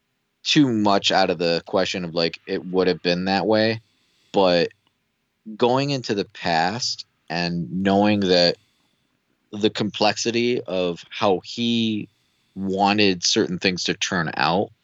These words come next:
I give that a three. I think that's pretty interesting. I think that was good writing, um, because he remembers the conceptual idea of, like,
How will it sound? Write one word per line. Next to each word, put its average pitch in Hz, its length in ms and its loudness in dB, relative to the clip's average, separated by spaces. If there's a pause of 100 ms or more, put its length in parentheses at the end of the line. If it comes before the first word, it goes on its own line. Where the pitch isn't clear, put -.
(400)
I 92 80 0
give 220 240 2
that 107 200 4
a 78 60 0
three. 101 460 -2
I 113 180 0
think 170 220 -6
that's 139 180 0
pretty 95 300 -2
interesting. 101 480 -4
I 85 80 0
think 123 220 -4
that 110 120 0
was 98 220 0
good 104 200 2
writing, 82 540 0 (720)
um, 78 500 -8
because 113 360 2
he 156 240 4
remembers 110 720 2
the 92 100 0
conceptual 95 800 0
idea 87 420 2
of, 78 180 -6
like, 85 280 0